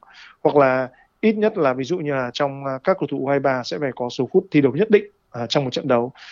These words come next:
Thì đây là cái cơ hội rất là tốt để chúng ta thay đổi, ờm,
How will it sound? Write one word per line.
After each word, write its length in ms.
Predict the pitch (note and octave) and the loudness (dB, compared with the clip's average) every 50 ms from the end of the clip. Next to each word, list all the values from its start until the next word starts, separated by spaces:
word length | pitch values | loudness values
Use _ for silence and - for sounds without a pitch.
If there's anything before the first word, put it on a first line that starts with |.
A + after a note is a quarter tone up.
| - - - | -20 -8 2
Thì 100 | - C#3+ | 2 6
đây 200 | C#3 D#3 D#3+ D#3 | 8 8 8 8
là 140 | D3 C#3+ C3 - | 6 4 2 0
cái 120 | - C3+ B2+ | -4 -6 0
cơ 100 | - D#3+ | 0 0
hội 180 | C3+ E3+ G3+ F3+ | 0 0 -2 0
rất 140 | E3 G#3+ G#3+ | 0 2 2
là 100 | G3 D#3 - - | 2 0 2 0
tốt 160 | F3 G3+ G#3 - | 0 0 0 -2
để 80 | C#3+ - | -8 -8
chúng 140 | - C3 | -8 -6
ta 160 | C3 D3+ C#3+ C3+ | -2 -2 -2 -2
thay 120 | - C#3+ D3 | -2 -2 0
đổi, 240 | C#3+ C#3 C3 B2+ B2+ _ _ | 0 0 -2 -2 -10 _ _
ờm, 720 | - C3 B2+ B2+ B2+ B2 B2 B2 B2 B2 B2 B2 B2 C3 | -6 -4 -4 -4 -6 -6 -8 -10 -10 -10 -10 -10 -10 -12